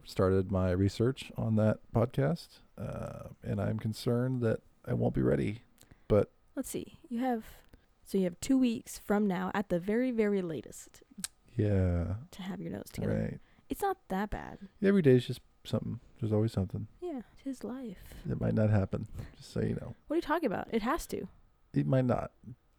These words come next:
Speaker 1: You should research too.
Speaker 2: I was gonna, I was gonna take off.
Speaker 1: <laughs> All right. All right. All right.
Speaker 2: <laughs> Okay, yeah, you can't back out of this one. You got my hopes up. And I'm ready.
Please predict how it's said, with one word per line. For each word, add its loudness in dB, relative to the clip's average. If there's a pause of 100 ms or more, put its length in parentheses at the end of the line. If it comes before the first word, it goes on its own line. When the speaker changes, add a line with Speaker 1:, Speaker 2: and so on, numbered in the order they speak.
(300)
Speaker 1:
You -2
should -6
research -2
too. -6
Speaker 2:
I -20
was -20
gonna, -6 (160)
I -4
was -2
gonna 0
take -4
off. -4 (240)
Speaker 1:
<laughs> -20
All -2 (300)
right. 4 (680)
All 4
right. 6 (380)
All 2
right. 2 (420)
Speaker 2:
<laughs> 2 (2750)
Okay, 4
yeah, 6
you 0
can't 0
back 0
out 4
of -2
this 0
one. 0
You 0
got -4
my -6
hopes -6
up. -16
And 0
I'm 4
ready. 0